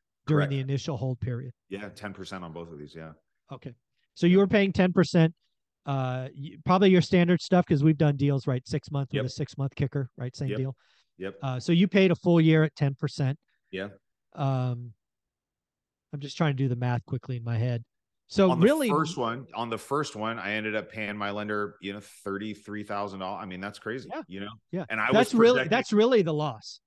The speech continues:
Speaker 2: Yeah. And I was projecting eighteen thousand dollars or fifteen thousand dollars in holding
Speaker 1: Exactly.
Speaker 2: costs, right? So,
Speaker 1: Yeah.
Speaker 2: you know, when we, when we run our numbers and we put everything on our spreadsheet, I was budgeting for six months 'cause I thought we'd be in and out of it in six months. I had n-, I never thought we'd be holding it, like,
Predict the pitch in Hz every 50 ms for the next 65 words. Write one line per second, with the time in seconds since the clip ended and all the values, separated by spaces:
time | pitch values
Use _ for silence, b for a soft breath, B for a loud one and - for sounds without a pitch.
0 | _ _ 127 127 135 139 135 117 - - 131 131 127 139 143 147 135 - - -
1 | 139 117 123 135 131 131 - 135 123 123 127 _ _ - 135 151 156 - 127 107
2 | 92 - 95 85 90 85 90 90 87 87 90 90 87 90 87 92 85 - 131 123
3 | - - 101 90 87 92 85 87 82 87 87 87 90 87 82 87 123 120 120 113
4 | - 104 - 117 107 101 _ _ - _ 87 92 101 110 - _ _ - - 107
5 | 98 95 98 95 90 113 107 101 107 107 101 98 98 101 107 _ _ _ _ _
6 | 110 104 104 104 107 107 107 107 113 110 104 104 101 98 104 110 110 107 104 104
7 | 107 117 117 113 107 92 98 92 98 92 - - 101 101 98 85 92 - 104 95
8 | 95 87 87 85 - - - 104 104 101 - 98 87 92 90 90 87 78 71 92
9 | 92 95 80 90 90 92 82 - 92 82 - - 85 - - 98 104 110 104 -
10 | - 85 78 82 - - 90 - - 85 76 90 87 85 87 87 85 87 87 92
11 | 95 92 92 92 92 90 - - 92 - - 101 98 95 - 76 80 76 73 82
12 | 82 82 87 90 80 60 78 82 82 82 87 90 92 98 101 87 90 85 - -
13 | 90 85 76 - 80 82 78 78 78 69 80 85 80 82 80 76 71 _ - 78
14 | 76 71